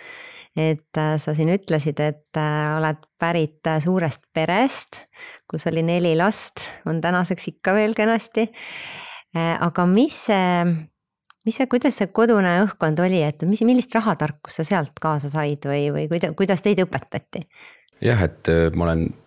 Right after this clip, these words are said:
Speaker 2: pärit paljulapselisest perest, nagu sa mainisid, et meil on kolm venda ja üks, äh,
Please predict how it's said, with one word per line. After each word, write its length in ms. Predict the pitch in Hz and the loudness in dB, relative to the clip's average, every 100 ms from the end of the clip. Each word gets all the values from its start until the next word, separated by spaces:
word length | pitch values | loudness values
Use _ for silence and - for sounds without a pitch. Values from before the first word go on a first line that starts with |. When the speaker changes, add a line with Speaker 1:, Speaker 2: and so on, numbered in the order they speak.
| _ | _
Speaker 2:
pärit 240 | 90 87 - | 0 0 0
paljulapselisest 440 | 90 87 80 - | 0 0 -4 0
perest, 300 | 110 104 - | 2 2 0
nagu 140 | 82 85 | -2 0
sa 100 | 85 | 2
mainisid, 480 | 98 98 90 85 - | 2 2 0 -2 -4
et 240 | - - 82 | -6 -6 -4
meil 120 | 80 | -2
on 100 | 80 82 82 - | -2 -4 -6 -12
kolm 180 | - 82 | -6 -2
venda 360 | 85 82 82 82 - - | -2 0 0 -2 -6 -6
ja 180 | 78 80 80 | -2 -2 -2
üks, 300 | - - - | -6 -12 -8
äh, 260 | 82 - | -6 -6